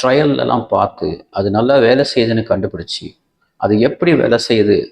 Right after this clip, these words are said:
அப்படிங்கிற ஒரு விளக்கத்தையும் உங்களுக்கு கொடுத்து, ஒரு மார்க்கெட்ல ஒரு ட்ரக் வருதுன்னா, அந்த ட்ரக்கை நம்ம யூஸ் பண்ணிக்காம, அதுல ஒரு தப்பு கண்டுபிடிச்சோம் அப்படின்னா,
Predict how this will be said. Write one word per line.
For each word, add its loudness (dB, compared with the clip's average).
அப்படிங்கிற 2
ஒரு -2
விளக்கத்தையும் 0
உங்களுக்கு -4
கொடுத்து, -6
ஒரு -2
மார்க்கெட்ல -2
ஒரு -2
ட்ரக் -4
வருதுன்னா, -2
அந்த -4
ட்ரக்கை 0
நம்ம 0
யூஸ் 2
பண்ணிக்காம, -4
அதுல 2
ஒரு 4
தப்பு 0
கண்டுபிடிச்சோம் -2
அப்படின்னா, -6